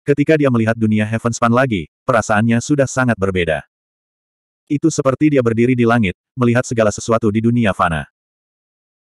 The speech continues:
Apapun leluhur Dao, apapun Deva, apapun Kaisar Langit, mereka tidak berarti seperti semut di tanah.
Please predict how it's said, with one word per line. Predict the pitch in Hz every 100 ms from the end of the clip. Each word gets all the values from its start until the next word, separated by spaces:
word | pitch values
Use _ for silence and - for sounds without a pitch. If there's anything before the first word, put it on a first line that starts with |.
| _ _
Apapun | - 147 139 151 170
leluhur | 143 120 123
Dao, | 101 92 160 - _
apapun | - 131 139 165
Deva, | 139 113 92 101 - _ 120
apapun | 120 139 165 151
Kaisar | 127 120
Langit, | 110 104 90 _ _
mereka | 127 113 143
tidak | 143 113
berarti | 101 98 117 -
seperti | 127 127 123
semut | 143 147 113
di | 98
tanah. | 95 80